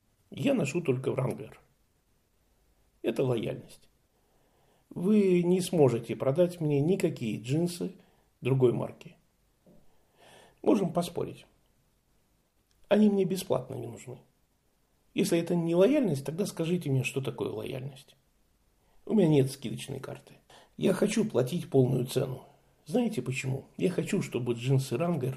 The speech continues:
существовали и дальше. Причина этой лояльности в том, что мне нравятся эти штаны. И они их шьют со стабильным качеством. Я захожу в магазин, говорю: «Мне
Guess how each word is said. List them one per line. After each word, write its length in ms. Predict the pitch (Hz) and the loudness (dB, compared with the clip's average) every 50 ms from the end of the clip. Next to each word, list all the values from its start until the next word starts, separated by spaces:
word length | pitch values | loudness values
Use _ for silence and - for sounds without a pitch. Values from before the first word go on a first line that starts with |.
| - - _ _ | -10 -16 _ _
существовали 800 | - - - 139 - 139 131 135 - 127 127 131 131 120 110 104 | -14 -8 -6 -4 -2 -2 -2 -2 0 0 2 4 2 2 0 -2
и 60 | 104 | -6
дальше. 340 | 107 101 - - - - - _ _ _ _ _ _ _ | -8 -10 -10 -12 -16 -20 -20 _ _ _ _ _ _ _
Причина 400 | - - 214 - - 233 214 202 | -2 0 0 2 2 2 4 4
этой 200 | 185 180 175 180 | 2 0 0 0
лояльности 600 | 175 156 160 180 202 196 185 165 151 - - 135 | 0 2 2 4 4 4 4 2 0 0 0 -2
в 80 | 135 135 | -2 0
том, 360 | - 214 214 214 214 214 - - _ _ _ - | 2 2 2 2 0 -4 -8 -20 _ _ _ -20
что 340 | - - - - 214 208 | -18 -10 2 4 6 6
мне 300 | 208 208 196 190 190 185 | 6 4 2 2 2 4
нравятся 480 | 180 175 165 147 131 120 110 - - - | 4 4 6 4 4 2 0 -4 -6 -8
эти 180 | - - - - | -8 -8 -8 -10
штаны. 460 | - - - - 127 135 - - - _ _ _ _ _ _ _ _ _ _ _ _ _ _ _ _ _ _ _ _ - | -12 -12 -10 -10 -10 -8 -10 -12 -14 _ _ _ _ _ _ _ _ _ _ _ _ _ _ _ _ _ _ _ _ -2
И 80 | 233 208 | 0 2
они 220 | 175 160 156 151 | 2 4 4 2
их 160 | 135 131 135 | 0 0 -4
шьют 420 | - - - 196 220 220 214 214 - - _ _ _ _ _ | -6 -4 -2 0 2 2 0 -2 -6 -12 _ _ _ _ _
со 160 | _ - - 180 | _ -6 -6 -2
стабильным 520 | - - 147 135 139 135 127 123 - - | 0 2 2 4 2 2 2 0 -2 -4
качеством. 600 | - 127 131 - - - - - - 135 131 - _ _ _ _ _ _ _ _ _ - - - - - - - - - - - - - | -6 -8 -8 -8 -10 -14 -14 -14 -16 -16 -16 -18 _ _ _ _ _ _ _ _ _ -20 -20 -20 -20 -20 -20 -20 -20 -20 -20 -20 -6 0
Я 140 | - - - | 4 4 4
захожу 400 | 131 139 131 135 135 127 127 127 | 6 4 2 2 2 0 0 0
в 80 | 127 | -2
магазин, 580 | 131 135 131 143 170 185 196 233 240 226 208 - - - - - | 0 0 2 2 2 2 2 2 2 0 0 -2 -6 -14 -12 -2
говорю: 280 | - 147 147 139 139 135 | 2 2 4 4 4 2
«Мне 440 | 143 175 185 190 170 143 131 123 | 2 2 4 4 4 4 4 2